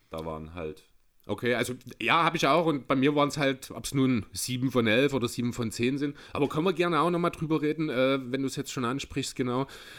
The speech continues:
Speaker 2: Gobert hat ihm ja gesagt, ich wusste gena-, äh, hat er im Nachhinein gesagt, ich wusste genau, dass das passiert, denn wenn Curry nicht spielt, dann hat Draymond keinen Bock, so nach dem Motto.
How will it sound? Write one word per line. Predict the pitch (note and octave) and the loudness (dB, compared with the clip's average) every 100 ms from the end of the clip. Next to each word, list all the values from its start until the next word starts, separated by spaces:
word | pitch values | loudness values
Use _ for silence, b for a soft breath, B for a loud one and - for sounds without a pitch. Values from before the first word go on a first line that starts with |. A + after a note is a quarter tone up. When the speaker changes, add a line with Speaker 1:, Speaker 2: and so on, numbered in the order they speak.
| B | B
Speaker 2:
Gobert | B2+ B2 C#3 C3+ | 0 2 2 2
hat | C3+ | -2
ihm | B2+ | -4
ja | A#2+ | -4
gesagt, | A2+ G#2 B2 B2+ | -4 -2 0 0
ich | A#2+ A2 | -2 -2
wusste | C3 B2+ A2 | -2 -4 -4
gena-, | A#2 A2 G#2+ | -4 -4 0
äh, | A2 | 0
hat | G#2+ A#2 | 0 -2
er | A2+ | -2
im | |
Nachhinein | A2 A#2 A#2 A2 | -2 -2 -2 -4
gesagt, | G#2+ B2+ B2 | -4 -6 -8
ich | |
wusste | A2+ - | -8 -6
genau, | G#2 G#2+ A#2+ | -2 0 0
dass | B2+ | -4
das | B2+ | -8
passiert, | - A#2+ - A#2+ B2 A2+ | -8 -6 -4 0 0 0
denn | G#2+ | -2
wenn | G#2+ | -2
Curry | - A#2 B2+ | -2 0 0
nicht | A#2+ A2+ | 0 -2
spielt, | - B2 | 0 0
dann | A#2+ G2+ | 0 -2
hat | A2 - | -4 -4
Draymond | A2 A2+ - | -4 -4 -4
keinen | G#2 | -4
Bock, | F#2 B2 | -2 -2
so | - D3 | -2 -2
nach | C#3+ - | -2 -4
dem | C#3 | -2
Motto. | C#3+ C#3 D3+ | -2 2 0